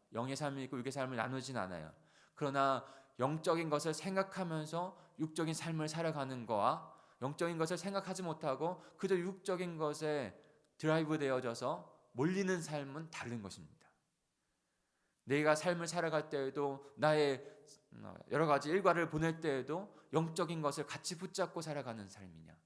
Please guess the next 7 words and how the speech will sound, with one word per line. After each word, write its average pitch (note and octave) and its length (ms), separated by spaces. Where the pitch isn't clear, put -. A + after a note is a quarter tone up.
아니, C3 240
그렇지 B2+ 320
않은 G#2+ 160
삶이냐? F2 400
우리 A2+ 160
이십구 E3 320
절부터 D3 640